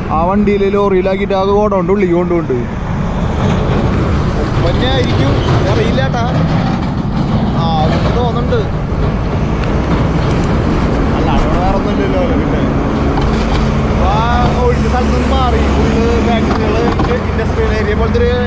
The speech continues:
ഏരിയ ഇപ്പോൾ. ഇവിടുന്ന് കുറച്ച് കഴിഞ്ഞ് ഞാൻ ഒരു പിക്ചർ ഉണ്ട് സൗണ്ടാ. ഇപ്പൊ സമയം എത്രയായി?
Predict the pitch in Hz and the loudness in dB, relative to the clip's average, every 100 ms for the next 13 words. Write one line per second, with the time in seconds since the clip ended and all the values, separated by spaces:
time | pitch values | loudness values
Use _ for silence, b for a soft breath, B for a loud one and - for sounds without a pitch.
0 | - - 214 214 190 180 - - - - | 2 2 2 2 0 0 0 0 0 0
1 | - - - - - - - - - - | 0 0 2 2 2 0 0 0 0 2
2 | - 190 190 - 220 233 233 240 - 240 | 2 2 2 2 2 2 2 2 2 2
3 | 254 - 254 254 - - - 480 - - | 2 2 2 2 2 0 0 0 0 0
4 | - - - - - 87 87 85 87 - | 0 2 2 0 0 0 0 2 2 2
5 | 90 87 - 87 - 90 90 90 90 90 | 2 2 2 0 2 2 2 2 2 2
6 | 87 87 90 90 90 90 90 - - 92 | 2 2 2 2 2 2 2 2 2 2
7 | 92 90 90 92 90 90 90 92 90 90 | 2 2 2 2 4 2 2 2 2 2
8 | 90 90 92 92 92 95 - 92 95 92 | 2 2 2 2 2 2 2 2 2 2
9 | 92 95 92 - 95 92 92 95 95 95 | 2 0 0 0 0 0 0 0 0 0
10 | 95 95 95 95 95 95 98 95 95 92 | 0 0 0 0 0 0 2 0 0 0
11 | 95 95 95 - - 95 95 - - - | 0 -2 0 0 0 -2 -2 0 0 0
12 | - 175 - 180 - - - 175 - - | 0 0 0 0 0 0 0 0 0 -2
13 | - - - - - - - - 147 - | -2 -2 -2 -2 -2 -2 0 0 0 0
14 | - - - 160 185 | 0 0 0 0 0